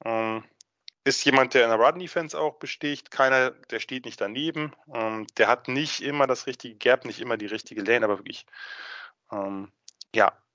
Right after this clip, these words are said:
sehr, sehr schnelle Adjustments und guten Effort und einfach sein, sein Closing Speed, sein Burst rettet ihm's manchmal, ne? Dass der, der Angle ein bisschen zu optimistisch ist und er kriegt es dann doch hin,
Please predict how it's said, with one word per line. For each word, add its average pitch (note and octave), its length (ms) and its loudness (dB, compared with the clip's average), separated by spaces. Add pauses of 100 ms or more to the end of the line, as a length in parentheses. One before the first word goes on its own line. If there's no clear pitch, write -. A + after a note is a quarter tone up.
(160)
sehr, A2+ 400 4
sehr B2 340 4
schnelle A#2 360 0
Adjustments A#2+ 540 -2
und A#2 120 -16
guten - 280 -14
Effort B2+ 360 0
und G#2+ 80 -8
einfach A2 220 0
sein, A2+ 240 -2
sein A2 160 -2
Closing C3+ 400 0
Speed, - 240 -12
sein G#2+ 140 0
Burst A#2+ 320 2
rettet A#2+ 260 0
ihm's G2+ 260 -14
manchmal, - 460 -10
ne? C3 160 -6
Dass B2 180 -2
der, G#2+ 140 0
der - 240 0
Angle A#2+ 200 0
ein A2+ 80 0
bisschen A#2 180 -8
zu - 140 0
optimistisch D3 580 0
ist D3 400 2
und A2 260 -8
er G#2+ 100 4
kriegt - 380 -8
es A2 380 -2
dann G#2 140 0
doch B2+ 220 4
hin, C3 360 0